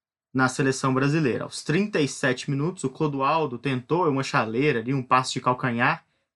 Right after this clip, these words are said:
vacilou e perdeu a bola para o Boninsenha, que avançou em direção ao gol.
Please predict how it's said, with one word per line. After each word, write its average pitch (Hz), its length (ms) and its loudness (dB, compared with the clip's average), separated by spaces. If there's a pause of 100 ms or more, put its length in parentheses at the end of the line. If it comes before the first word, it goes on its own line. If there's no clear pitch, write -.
(160)
vacilou 160 720 2 (320)
e 139 60 0
perdeu 175 360 0
a 170 60 0
bola 147 260 0
para 170 160 -2
o 143 60 0
Boninsenha, 147 760 0 (180)
que 120 280 0
avançou 156 420 2
em 147 40 2
direção 151 380 0
ao 170 120 -2
gol. 113 200 -6